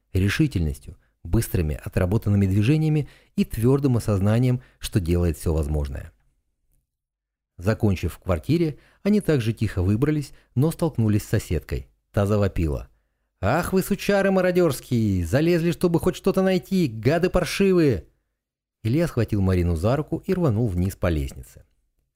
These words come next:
В квартире той брать было нечего, но соседка могла и вызвать полицию. Тяжела жизнь рассветника, и ведь не объяснишь. В институт они спешили точно так же, как ехали сюда.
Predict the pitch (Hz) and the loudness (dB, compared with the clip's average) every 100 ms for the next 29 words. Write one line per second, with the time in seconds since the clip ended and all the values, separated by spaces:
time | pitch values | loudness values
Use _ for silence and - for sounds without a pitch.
0 | _ _ _ _ - 180 - 180 135 123 | _ _ _ _ -4 -4 0 0 2 0
1 | 104 104 90 101 127 160 - 78 - _ | 2 0 0 0 2 0 -2 -6 -10 _
2 | _ - 185 175 - 110 - 110 104 104 | _ -4 -2 0 -2 -2 0 0 2 2
3 | 98 101 90 98 147 170 127 - 62 _ | 2 0 0 -2 0 0 -2 -8 -18 _
4 | _ _ _ _ _ _ _ - 101 90 | _ _ _ _ _ _ _ -4 -2 0
5 | 101 120 117 92 107 104 - 107 90 87 | 0 0 0 0 -2 -2 0 -2 -2 -6
6 | 80 71 _ _ - 151 127 113 104 92 | -6 -10 _ _ -2 0 0 2 0 0
7 | 95 - 123 127 - _ _ _ _ _ | -2 0 0 -2 -8 _ _ _ _ _
8 | _ _ _ _ _ - 101 101 - 110 | _ _ _ _ _ -6 0 0 0 0
9 | 170 175 165 151 160 - 151 135 190 185 | 0 0 0 0 -2 0 2 2 0 -2
10 | 160 - 98 104 110 95 - 85 - 82 | -2 0 0 0 -2 -4 0 -2 0 -4
11 | - 85 69 67 | -2 -2 -2 -2